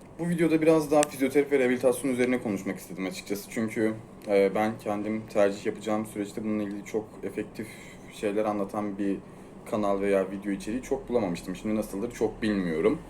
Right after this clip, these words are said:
Ben yeni mezun oldum arkadaşlar. gata'dan, Sağlık Bilimleri Üniversitesi'nin Gülhane kampüsünden, e, Gülhane Fizyoterapi ve Rehabilitasyon Fakültesi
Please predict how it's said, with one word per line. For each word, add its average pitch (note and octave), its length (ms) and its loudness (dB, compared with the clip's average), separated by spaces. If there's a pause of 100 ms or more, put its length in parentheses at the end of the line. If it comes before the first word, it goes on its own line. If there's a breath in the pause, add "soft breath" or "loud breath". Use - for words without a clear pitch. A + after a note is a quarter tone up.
(340)
Ben D3 300 6
yeni D#3 180 6
mezun G2 340 2
oldum F2+ 260 0
arkadaşlar. F2+ 640 2
gata'dan, F#2 460 4
Sağlık G2 420 0
Bilimleri G2 200 0
Üniversitesi'nin F#2+ 600 -2
Gülhane G2 440 0
kampüsünden, F#2 720 0 (500 loud breath)
e, F#2 260 4
Gülhane G#2 400 0
Fizyoterapi G#2 500 0
ve F#2+ 100 0
Rehabilitasyon G2 580 0
Fakültesi G#2+ 640 0